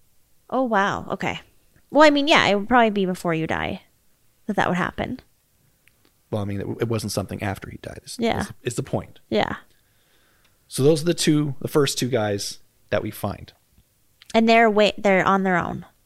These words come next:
Speaker 1: kind of.
Speaker 2: Well, they're, they're found side by side underneath this tree by
Speaker 1: But
Speaker 2: this
Speaker 1: not
Speaker 2: fire.
Speaker 1: with the rest of the group.
Speaker 2: Correct.
Speaker 1: Okay.
Speaker 2: So after they found these two, um, they find three more bodies of the hikers, um, in varying distances between the tree and where the tent was.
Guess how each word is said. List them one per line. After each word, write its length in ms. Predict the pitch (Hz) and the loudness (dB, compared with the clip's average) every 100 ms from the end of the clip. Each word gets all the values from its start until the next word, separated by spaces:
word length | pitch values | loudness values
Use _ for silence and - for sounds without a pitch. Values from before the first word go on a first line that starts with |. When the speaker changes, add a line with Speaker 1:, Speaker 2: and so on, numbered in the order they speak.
| _ _ _ - | _ _ _ -8
Speaker 1:
kind 260 | 180 120 - | -4 -4 -6
of. 220 | - - - _ - | -10 -18 -20 _ -8
Speaker 2:
Well, 180 | 131 127 | -2 4
they're, 300 | 143 156 156 | 6 8 6
they're 160 | 139 | 4
found 300 | - 143 120 | 2 2 2
side 220 | - 117 110 | 4 4 4
by 120 | 101 | 0
side 360 | - 90 92 - | 0 -2 -4 -4
underneath 340 | 110 110 107 | -2 0 -2
this 120 | 101 - | -4 -6
tree 200 | - 98 | -6 -2
by 100 | - | 2
Speaker 1:
But 100 | 220 | 2
Speaker 2:
this 60 | 214 | 4
Speaker 1:
not 180 | 202 | 6
Speaker 2:
fire. 60 | 190 | 4
Speaker 1:
with 120 | 196 | 2
the 60 | 190 | 0
rest 240 | 180 175 | 0 0
of 60 | 170 | -4
the 80 | 165 | -4
group. 320 | 156 - - | -4 -6 -8
Speaker 2:
Correct. 500 | - 127 92 - - _ _ _ - | -4 -4 -4 -10 -20 _ _ _ -8
Speaker 1:
Okay. 380 | 190 - 104 190 _ _ _ _ _ | -6 -4 -6 -8 _ _ _ _ _
Speaker 2:
So 160 | - 123 | -2 0
after 300 | 135 143 175 | 0 0 0
they 100 | 170 | 0
found 280 | 165 139 135 | 2 2 0
these 220 | 156 - | -2 -4
two, 380 | - 101 98 - | -2 -2 -2 -6
um, 360 | 107 107 104 101 | -6 -4 -4 -6
they 100 | 131 | -4
find 320 | 127 127 123 - | 0 0 0 -6
three 380 | - 123 151 175 | -8 0 2 4
more 180 | 170 | 2
bodies 400 | 147 110 107 113 | 2 0 -2 -4
of 60 | 113 | -6
the 60 | 113 | -6
hikers, 560 | 98 98 101 113 - | -6 -4 -6 -6 -8
um, 220 | 104 104 101 | -8 -6 -6
in 100 | 113 | -2
varying 320 | 127 135 143 | 0 2 0
distances 520 | 127 127 123 - 101 | -2 -2 -4 -4 -6
between 640 | - 107 - 113 107 101 - | -6 -8 -6 -4 -4 -6 -6
the 100 | 110 | -6
tree 440 | - - 98 95 - | -4 -4 -4 -6 -6
and 120 | 98 | -4
where 100 | 92 | -4
the 80 | 92 | -4
tent 280 | - 123 64 | -4 -4 -4
was. 420 | 65 - - | -10 -12 -14